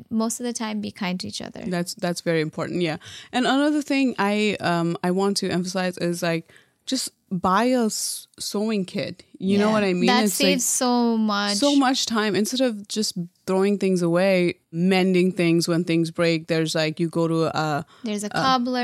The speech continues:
Speaker 2: yeah, a cobbler to
Speaker 1: there's
Speaker 2: fix your shoes. Like,
Speaker 1: tailors, yeah.
Speaker 2: do that instead of just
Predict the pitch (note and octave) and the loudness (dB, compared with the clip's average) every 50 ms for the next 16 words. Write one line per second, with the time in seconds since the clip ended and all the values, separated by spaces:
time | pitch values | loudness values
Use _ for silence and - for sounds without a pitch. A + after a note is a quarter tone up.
0 | A#3+ A#3 B3 D4 C#4+ A3+ F3+ A3+ A3+ A3 A3 G#3+ G3+ G3+ G3 G3 F#3+ F3+ - - | 0 2 2 2 2 2 0 0 0 0 0 2 2 0 0 -2 -2 -4 -4 -4
1 | F#3+ F#3 - - B3+ A#3 G3+ G3 F#3 F#3 G3+ F#3+ F#3 A#3 A#3 G#3+ G3 F3 F3+ G#3+ | -4 -4 -4 -4 -2 0 2 2 2 2 0 0 0 -2 -4 -8 -8 -10 -10 -12
2 | - - C4 C#4 C4+ G#3+ G#3+ G#3 G#3+ G3 - F3 F3+ - G3 F3+ F3+ E3+ E3 - | -6 -2 0 0 0 0 0 0 0 -2 -2 -4 -4 -4 -4 -4 -4 -6 -4 -6
3 | F3 - - - | -6 -6 -8 -10